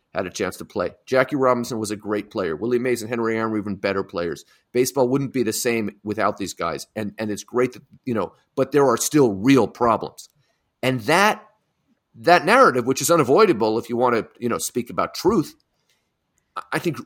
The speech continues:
really irritates older white fans, because in other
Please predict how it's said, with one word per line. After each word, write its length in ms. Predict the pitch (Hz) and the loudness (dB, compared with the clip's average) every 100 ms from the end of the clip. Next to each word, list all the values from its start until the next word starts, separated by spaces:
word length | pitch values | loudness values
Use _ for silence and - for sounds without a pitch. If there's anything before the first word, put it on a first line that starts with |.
| - | -14
really 720 | 107 117 151 160 151 131 120 | -8 -4 4 6 6 2 0
irritates 720 | 123 120 120 - 107 101 - - | 2 2 2 -2 -4 -4 -8 -4
older 320 | 117 117 113 | -2 0 -2
white 280 | 104 110 110 | 0 -2 -2
fans, 300 | 185 190 131 | -2 -2 -4
because 300 | 135 - 143 | -6 -2 -2
in 120 | 147 - | -2 4
other 480 | 233 254 170 - | 4 6 4 4